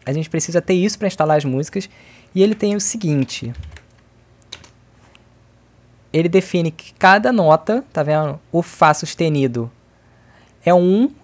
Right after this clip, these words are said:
que é a cor branca. O Sol é dois, o Sol sustenido é quatro, o Lá é oito, o Lá sustenido é do-, é dezesseis,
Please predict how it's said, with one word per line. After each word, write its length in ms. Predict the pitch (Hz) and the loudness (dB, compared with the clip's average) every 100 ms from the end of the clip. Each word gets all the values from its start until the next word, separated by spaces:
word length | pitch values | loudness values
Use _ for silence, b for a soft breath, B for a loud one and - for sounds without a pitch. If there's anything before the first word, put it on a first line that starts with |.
| - | -2
que 80 | 160 | 4
é 60 | |
a 80 | 147 | 4
cor 240 | - 156 | 2 0
branca. 500 | 151 147 180 214 247 - | 2 0 0 -2 -6 -6
O 120 | 190 | -6
Sol 580 | - - 175 156 131 117 _ b b | -6 2 6 8 6 0 _ b b
é 80 | 143 | -4
dois, 480 | 143 160 208 240 226 | 0 4 4 4 2
o 60 | |
Sol 200 | 180 175 | -2 0
sustenido 460 | 165 - 156 135 127 | 0 -2 -4 -4 -4
é 20 | |
quatro, 760 | - 165 180 226 226 226 233 214 | -2 4 6 4 0 -2 -2 -4
o 160 | - 160 | -2 0
Lá 300 | 151 147 139 | 2 4 4
é 120 | 131 | 4
oito, 520 | 139 185 208 202 185 | 4 2 2 0 -4
o 20 | |
Lá 160 | 165 151 | 2 2
sustenido 460 | 160 - 151 143 | 0 -8 -4 -4
é 40 | 147 | -4
do-, 280 | 147 170 185 | -4 -4 -4
é 120 | 151 | -6
dezesseis, 720 | 147 165 160 - 170 214 233 | -4 -6 -4 -2 0 0 -2